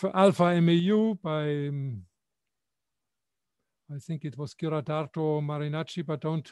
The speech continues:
hold me to it absolutely. And <clears throat> so on. We have many, many representations, all representations we can, which can handle the,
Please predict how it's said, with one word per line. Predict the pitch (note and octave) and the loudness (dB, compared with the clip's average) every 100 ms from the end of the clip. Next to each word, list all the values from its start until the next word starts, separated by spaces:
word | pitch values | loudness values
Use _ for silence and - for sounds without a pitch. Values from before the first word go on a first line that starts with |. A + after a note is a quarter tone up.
| - | -4
hold | E3 E3 | -2 -2
me | E3+ | -4
to | D3+ D#3 | -4 -6
it | D#3+ | -6
absolutely. | G3+ F3 - D#3+ F#3 F#3+ - - - - _ | -8 -12 -10 -6 -2 -4 -6 -20 -20 -20 _
And | F#3+ F#3 F3+ - - | 2 4 2 -4 0
<clears throat> | E3+ | 2
so | D#3 G3+ | 6 6
on. | A3+ | 6
We | G3+ | 6
have | F3+ | 4
many, | F3 A3+ A3 | 4 4 6
many | G3+ G3 | 6 6
representations, | F#3+ - F#3 F3 F3+ F#3+ F3 G3 | 4 2 0 2 2 2 0 0
all | G#3+ A3+ | 2 4
representations | G#3+ G#3+ F#3 F3 F#3 F#3 F3+ D#3+ | 4 0 -2 0 2 2 0 -4
we | F3+ - | -6 -2
can, | E3+ D#3 G#2 _ _ | -2 -2 -6 _ _
which | G3 - - | -6 -6 -2
can | E3+ F3 B2+ | 0 0 -2
handle | - F#3 A3 F#3 F3+ F#3 _ _ _ _ - | 0 4 4 4 2 0 _ _ _ _ -4
the, | E3+ E3+ | 0 2